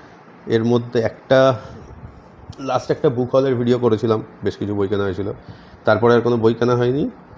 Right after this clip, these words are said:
এই একটা পুরনো এডিশনের বই একটা দোকানে পেলাম, নীল লোহিতের একটা বই,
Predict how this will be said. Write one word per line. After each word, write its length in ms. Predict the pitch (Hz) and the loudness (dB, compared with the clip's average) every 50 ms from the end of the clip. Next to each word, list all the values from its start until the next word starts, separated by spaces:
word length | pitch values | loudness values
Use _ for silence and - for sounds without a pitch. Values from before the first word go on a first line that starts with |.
| - - - - - - - - - - - - - | -20 -20 -20 -20 -20 -20 -20 -20 -20 -20 -20 -10 -4
এই 200 | 110 113 117 117 | -2 2 2 2
একটা 240 | 113 117 - - 123 | 2 2 0 -4 -2
পুরনো 340 | - 127 117 117 117 120 | -2 0 0 0 0 0
এডিশনের 480 | 123 117 113 117 113 - 127 127 123 120 | 0 0 0 -2 -4 -4 -4 -4 -2 -2
বই 300 | 110 117 127 143 175 - - - - | -2 -2 -2 -2 -4 -6 -10 -12 -12
একটা 240 | - 110 - - 104 | -12 -8 -6 -4 -4
দোকানে 280 | 98 104 107 110 107 104 | -2 -2 -2 -2 -2 -2
পেলাম, 300 | - 104 104 107 110 110 | -2 -2 -2 0 -2 0
নীল 200 | 110 117 120 117 | 0 2 2 2
লোহিতের 380 | 113 123 123 135 123 - 123 | 2 2 0 0 0 0 0
একটা 220 | 120 110 - 123 110 | 0 0 -2 -2 -2
বই, 200 | 104 110 117 | -2 -2 -4